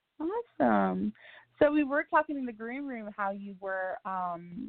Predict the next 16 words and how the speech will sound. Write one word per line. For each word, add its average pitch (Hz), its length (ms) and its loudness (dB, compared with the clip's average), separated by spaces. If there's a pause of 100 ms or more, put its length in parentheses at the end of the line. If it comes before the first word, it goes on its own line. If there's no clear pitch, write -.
that 208 160 4
you 240 80 8
had 220 180 8
Archangel 214 480 2
Metatron 208 560 0
on 190 120 -6
the 185 100 -8
sh-, - 180 -20
on 202 160 -2
your 180 140 -4 (160)
show 208 260 8
for 185 220 4
one 202 260 6
month. 302 280 -2
He 214 180 2
was 190 80 -2